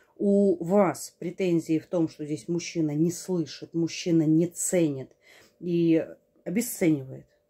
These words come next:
да, вот всё, что вы для него, м, делали и готовы сделать. А у мужчины претензии, что вы изменились до неузнаваемости. Из такой вот щедрой,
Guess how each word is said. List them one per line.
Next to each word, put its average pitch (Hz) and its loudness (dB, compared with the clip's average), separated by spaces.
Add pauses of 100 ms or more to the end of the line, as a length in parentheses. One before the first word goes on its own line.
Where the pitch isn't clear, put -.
(100)
да, 285 -4
вот 185 -4
всё, - -2
что 170 -10
вы 190 -2
для 165 0
него, 156 -4 (400)
м, 156 -2
делали 143 0 (840)
и 185 -8
готовы 160 -2
сделать. 131 -10 (840)
А 190 -2
у 208 4
мужчины 226 4
претензии, 170 -6
что 214 -8
вы 277 2
изменились 196 0
до 170 0
неузнаваемости. 156 -4 (320)
Из 160 -12
такой 185 -2
вот 156 -2
щедрой, - -2